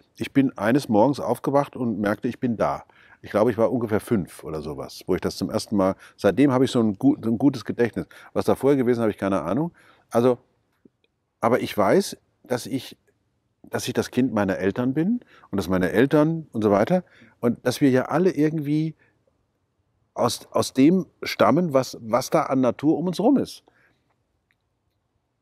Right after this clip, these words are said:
Und wenn ich nicht verrückt werden will, brauche ich Geschichten, die mich ordnen, die mich einordnen in das, was ist,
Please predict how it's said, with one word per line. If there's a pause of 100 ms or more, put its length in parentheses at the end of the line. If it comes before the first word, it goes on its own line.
(1900)
Und
wenn
ich
nicht
verrückt
werden
will,
brauche
ich
Geschichten, (480)
die
mich (140)
ordnen,
die
mich
einordnen
in
das,
was
ist,